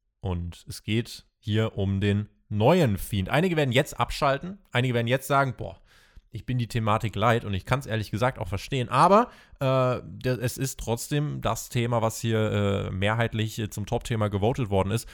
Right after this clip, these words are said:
Und wir wollen's mal so ein bisschen wirklich so drehen, dass wir nicht jetzt immer das, dasselbe so, „Ja, äh, hier und das gefällt uns jetzt nicht und, äh, der soll mal das machen und das machen.“ Nee, erstmal,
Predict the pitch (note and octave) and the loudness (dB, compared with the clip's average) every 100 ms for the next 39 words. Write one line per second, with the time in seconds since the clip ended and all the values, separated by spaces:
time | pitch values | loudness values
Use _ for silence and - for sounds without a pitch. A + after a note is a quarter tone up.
0 | - - A#2+ B2 A#2+ D3 F3+ E3 C#3+ C3+ | -18 -4 0 2 6 6 6 0 2 0
1 | D#3 C3+ C3+ C#3+ C#3 C#3 C#3+ C3+ C3+ B2 | -2 -2 -4 -2 -4 -2 -2 0 0 0
2 | - A#2+ A#2+ - - B2 C#3+ D3 B2+ B2 | 0 0 0 -4 -10 -2 2 2 2 0
3 | A2+ - B2 - A#2 A#2 A#2 A2 A2+ A2 | -2 -6 -6 -4 0 0 0 0 0 2
4 | A2+ G#2+ A2 A2+ A2+ A2+ G2 G2 G2 A2+ | 0 2 4 6 4 4 2 0 0 0
5 | A2 G2+ A#2 - G#2+ A#2+ A#2 A2 G2+ G2 | -2 0 -2 -4 -6 -2 0 -2 -4 -4
6 | A2+ A2+ - G2 G2 F#2+ G2 F#2+ F#2+ - | -2 -4 -2 -4 -4 -2 0 0 -2 -8
7 | _ G#2 G2 A2 G#2 G2 A2 B2+ G#2+ G2+ | _ -4 -2 2 2 2 0 0 -2 0
8 | F#2+ B2 C3+ B2 A#2 B2+ - - - _ | 0 2 2 2 2 2 0 -20 -20 _
9 | _ - D3+ - G#2+ F#2 | _ 4 4 6 2 2